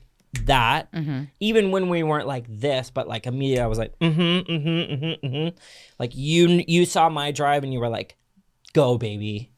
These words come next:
Speaker 1: Just
Speaker 2: Yes.
Speaker 1: fucking send it.
Speaker 2: Yeah.
Speaker 1: Here's what you gotta do. And what I liked about you was that you're not, like, a professional, like,
Speaker 2: I'm professional.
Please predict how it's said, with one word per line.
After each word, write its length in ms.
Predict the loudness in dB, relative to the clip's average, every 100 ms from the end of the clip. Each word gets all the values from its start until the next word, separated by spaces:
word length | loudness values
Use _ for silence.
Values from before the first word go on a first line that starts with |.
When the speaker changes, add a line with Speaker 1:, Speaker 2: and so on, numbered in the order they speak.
| _
Speaker 1:
Just 160 | -6 -2
Speaker 2:
Yes. 100 | 0
Speaker 1:
fucking 320 | 0 0 -4
send 340 | -4 -2 -2 -4
it. 180 | -6 -4
Speaker 2:
Yeah. 220 | -2 -2 0
Speaker 1:
Here's 260 | 0 0
what 260 | -2 -4 -2
you 40 | -2
gotta 160 | -2
do. 240 | 0 -2 -2
And 220 | -4 -2 0
what 120 | 0
I 80 | 2
liked 240 | 0 0
about 240 | -2 -2
you 220 | -2 -2 0
was 200 | -2 -4
that 240 | -8 -8 -12 -14 -16 _ _
you're 840 | -6 -2 2 2 2 2 2 0 -2 _ _
not, 280 | -6 -4 -4
like, 240 | -6 -8 -8
a 60 |
professional, 880 | -8 -6 -6 -6 -4 -2 -2 -2 -4 -6 -16 _ _ -10
like, 400 | -6 -4 -6 -6
Speaker 2:
I'm 140 | -4 -2
professional. 640 | -2 -4 -4 -4 -4 -4